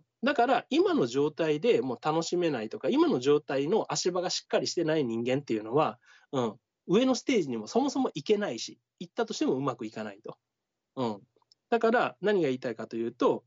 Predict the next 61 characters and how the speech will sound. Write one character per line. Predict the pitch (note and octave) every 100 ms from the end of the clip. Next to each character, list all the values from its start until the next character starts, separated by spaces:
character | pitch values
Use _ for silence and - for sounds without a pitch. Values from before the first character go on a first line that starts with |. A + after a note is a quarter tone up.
| _ _
ね、 | G#3+ - - _
こ | -
れ | A#3+
か | A#3 C#4+
ら | C4 C#3 - _
世 | C#3
の | F#3+
中 | B3+ B3+ A#2
っ |
て | - A2+
い |
う | A2
の | A2
は、 | B2+ B2+ - _
ね、 | F3+ B2+ _
先 | - D3+ G3
ほ | E3+
ど | E3
の |
検 | D3+ E3+ E3+
索 | F3
も | D#3+ D3 -
含 | C3 -
め | G#3+ -
て、 | - _ _ _
半 | A#3+ C4
端 | C4 C4+
な | C#4
い |
ス | D3
テ-、 | - G3 E3+
あ | C3+
の、 | B2
ス | - -
ピ | G#3
ー | C#3+
ド | G#2+
で | C#3 -
変 | F#3
わ | F#3+
り | F#3
続 | F#3 F3
け | - F#3
る | A2
わ | G#2
け | G#2
で |
す | - B2+
よ。 | G#2+ _ _ _ _ _ -
う |
ん。 | A2+ G#2 _ _ _ _
で、 | A3
変 | -
わ | B3+
っ | C#4+
て | -
い | C#4
っ |
た | - C3+
時 | C3 A#2
に、 | D3+ D#3+ A2